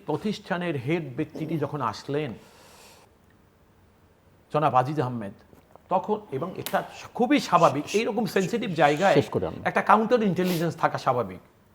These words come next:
Speaker 1: নিশ্চয়ই আমাদের কাউন্টার ইন্টেলিজেন্স যারা, তারা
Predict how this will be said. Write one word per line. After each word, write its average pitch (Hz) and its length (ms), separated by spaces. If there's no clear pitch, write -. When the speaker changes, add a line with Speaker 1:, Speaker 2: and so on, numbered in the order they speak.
Speaker 1:
নিশ্চয়ই 151 400
আমাদের 170 300
কাউন্টার 170 300
ইন্টেলিজেন্স 156 580
যারা, 120 240
তারা 135 360